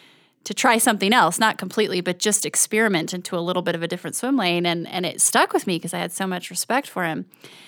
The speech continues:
but ended up, you know, actually going ahead and trying something else. And I think there's so much, uh, conversation and, and banter about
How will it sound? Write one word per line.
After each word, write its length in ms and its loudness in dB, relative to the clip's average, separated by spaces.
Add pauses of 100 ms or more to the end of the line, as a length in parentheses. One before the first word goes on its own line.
(300)
but 120 0
ended 300 4
up, 240 2 (600)
you 200 -6
know, 220 -4 (160)
actually 340 -2 (140)
going 280 6
ahead 240 2
and 140 -2
trying 500 0
something 340 -6
else. 320 0
And 120 -2
I 100 -2
think 340 -6 (1120)
there's 200 0
so 300 2
much, 600 0
uh, 300 -12
conversation 760 -2
and, 280 -2
and 240 -6
banter 500 -2
about 500 0